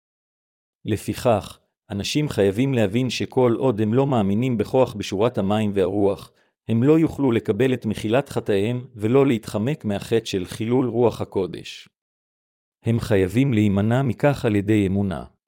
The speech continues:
מכיוון שאנשים אינם מאמינים בדבר בשורת המים והרוח ולא מצייתים לה, הם לעולם לא יהיו מסוגלים לקבל את מחילת חטאיהם.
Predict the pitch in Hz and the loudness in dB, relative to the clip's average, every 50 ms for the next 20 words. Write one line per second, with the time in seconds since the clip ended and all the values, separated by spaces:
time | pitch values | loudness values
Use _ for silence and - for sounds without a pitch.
0 | _ _ _ _ _ _ _ _ _ _ _ _ _ - 107 101 - - 104 98 | _ _ _ _ _ _ _ _ _ _ _ _ _ -8 -8 -6 -4 -2 -4 0
1 | 92 104 139 151 127 - - 98 85 82 85 - - 117 117 110 98 101 98 117 | 2 2 2 2 2 -2 -4 -4 -4 -4 -6 -6 -4 -2 -2 -2 0 -2 0 0
2 | 127 131 135 110 101 98 101 98 98 117 120 113 104 98 95 98 92 110 113 110 | 0 0 2 0 0 0 0 -2 -2 -2 0 0 0 0 0 0 2 2 2 2
3 | 95 95 - 104 95 110 117 - 113 101 101 110 123 113 107 95 90 92 87 95 | 0 -2 -4 -2 0 0 0 0 -2 -2 -2 0 0 0 -2 0 0 0 0 0
4 | 107 123 123 95 - 87 - - - 101 101 101 110 135 143 135 113 - - 101 | 2 2 2 2 0 -2 -8 -18 -8 -4 -2 0 0 0 0 -2 -2 -2 -2 -2
5 | 95 - - 107 110 104 98 87 82 76 82 - _ _ _ _ _ _ _ _ | -2 -2 -4 -4 -4 -4 -4 -4 -6 -6 -10 -14 _ _ _ _ _ _ _ _
6 | _ 113 107 107 104 104 101 104 104 123 135 131 123 117 120 123 113 107 113 131 | _ -2 0 2 4 6 6 6 4 4 2 2 2 4 4 4 4 2 0 0
7 | 123 104 - - 101 90 101 101 104 127 135 110 107 95 - 110 101 117 127 120 | -2 -2 -4 -4 -2 0 0 0 0 0 -2 -2 -2 -2 -2 -2 0 0 0 0
8 | 113 110 - 110 101 - - 110 120 120 117 - - 113 - - 110 95 85 80 | 0 -2 -4 -6 -6 -4 -2 0 0 0 -2 -2 -6 -8 -6 -4 -2 -2 -2 -4
9 | 64 53 - - | -8 -12 -16 -20